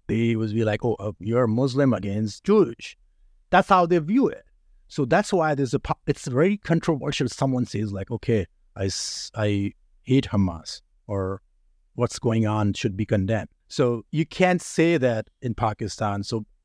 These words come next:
you, I've never seen, like, uh, someone publicly saying that, "Okay, I condemn this," or I, they usually try to be like, "Oh," there are, like, a lot of protests. And, and there's a third powerful party emerged in this election, and every election, or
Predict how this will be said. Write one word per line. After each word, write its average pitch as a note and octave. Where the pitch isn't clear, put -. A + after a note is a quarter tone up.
you, D3
I've E3
never D#3+
seen, B2
like, G#2+
uh, G#2+
someone A2+
publicly A2+
saying G#2+
that, F#2+
"Okay, G#2+
I G#2+
condemn G2+
this," G2
or F#2+
I, G2
they C#3
usually D3+
try -
to A#2+
be A2+
like, G#2
"Oh," G#2+
there D3+
are, D#3
like, D3+
a C3
lot D3+
of F#3
protests. -
And, C3+
and D#3+
there's D#3
a E3
third A3
powerful D#3
party C3+
emerged C3
in A#2
this D#3
election, A2
and A2+
every E3+
election, A2+
or G#2+